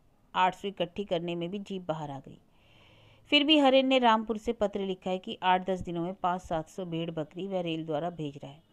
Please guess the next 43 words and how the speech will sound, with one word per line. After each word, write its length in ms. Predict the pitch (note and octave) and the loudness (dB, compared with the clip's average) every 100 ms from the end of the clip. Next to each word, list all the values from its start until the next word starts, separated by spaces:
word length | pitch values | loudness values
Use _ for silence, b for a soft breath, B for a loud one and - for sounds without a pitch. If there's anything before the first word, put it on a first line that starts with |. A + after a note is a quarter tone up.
| - | -14
बस 160 | D#3+ | -12
रेल 200 | D#3+ D#3+ | -8 -8
से 140 | D#3+ E3 | -8 -8
उतारकर 420 | D#3 C3+ - F#3 | -6 -8 -6 -10
जहाज 320 | F3+ D#3 D3 | -8 -10 -10
में 120 | D#3+ F3+ | -12 -10
चढ़ाना 360 | E3 C#3 D3 D3 | -8 -8 -12 -14
है 120 | D#3 _ b b b b b G#3+ | -20 _ b b b b b -2
और 100 | A3+ | 0
फिर 180 | C4+ | 2
हमारे 280 | B3+ A#3 A3+ | 2 2 2
पास 220 | A3+ A#3+ | 2 -2
तीन 200 | - A#3 | -2 -4
महीने 240 | G#3+ F3+ F3 | -4 -4 -6
का 120 | E3+ | -8
समय 280 | E3+ D3+ D#3 | -10 -10 -12
है। 160 | D#3 _ E3 | -16 _ -8
भगवान 320 | D#3 D#3 D#3+ | -4 -4 -4
की 120 | E3+ | -6
मर्जी 280 | D#3+ D3+ D#3 | -6 -6 -8
होगी 180 | D#3 G3 | -10 -10
तो 100 | A#3 | -12
हो 200 | E3 D3+ | -10 -10
ही 160 | D#3 | -10
जाएगा। 400 | D#3 A#2+ - - _ _ _ _ _ _ _ _ _ | -12 -16 -18 -20 _ _ _ _ _ _ _ _ _
गोलक 340 | D#3+ C#3+ D3 - _ b b b b b | -10 -8 -8 -12 _ b b b b b
आश्वस्त 500 | A3 A#3 B3 B3 - | 0 2 0 -2 -2
होकर 220 | G3 E3 | -6 -6
बोले, 240 | - C#3 D3+ | -8 -12 -16
"तुम 300 | - F3+ G3 | -14 -10 -8
ही 80 | |
पर 160 | G3+ F#3 | -6 -6
भरोसा 420 | D#3+ C#3+ C#3+ - | -4 -6 -8 -14
है। 120 | - _ _ - | -20 _ _ -14
मुझे 240 | F3 F#3 | -8 -6
तो 160 | E3+ E3+ | -6 -10
तुम 240 | F3+ F#3 | -8 -10
गेरुआ 340 | E3 D#3 E3 E3 | -4 -4 -2 -4
वस्त्रधारिणी 680 | E3+ - D#3 D3 C3 F3+ | -4 -8 -10 -8 -8 -10
सन्यासी 540 | G3+ F3 D#3 D#3 D#3 D#3+ | -10 -8 -6 -6 -8 -12
कह 200 | - C3 | -14 -14
सकते 360 | - D#3 - | -12 -12 -10
हो। 180 | F#3 G3+ | -12 -12